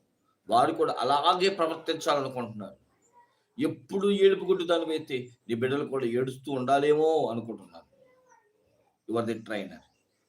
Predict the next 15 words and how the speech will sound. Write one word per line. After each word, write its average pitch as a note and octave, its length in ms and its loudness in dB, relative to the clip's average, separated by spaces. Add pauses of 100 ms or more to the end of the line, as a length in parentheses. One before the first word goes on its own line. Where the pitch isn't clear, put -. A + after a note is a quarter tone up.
(120)
తల్లి D3+ 340 2
ఒడి B2 540 -2 (220)
ఒక - 140 -16
పాఠశాల, - 920 -12 (800)
తల్లిదండ్రులే F3 720 2
పిల్లలకు D#3 420 0
విద్యార్థులు. C#3 960 2 (580)
అందుకని D3+ 280 -4
బైబిల్ C3+ 400 0
చెప్తుంది, G#2 640 -8 (760)
తల్లిదండ్రులు G#2+ 600 -4
సంతోషించిన G#2 840 -6
దాని F2 220 -12
విధానాన్ని A2+ 560 -8
అంట F2+ 340 -20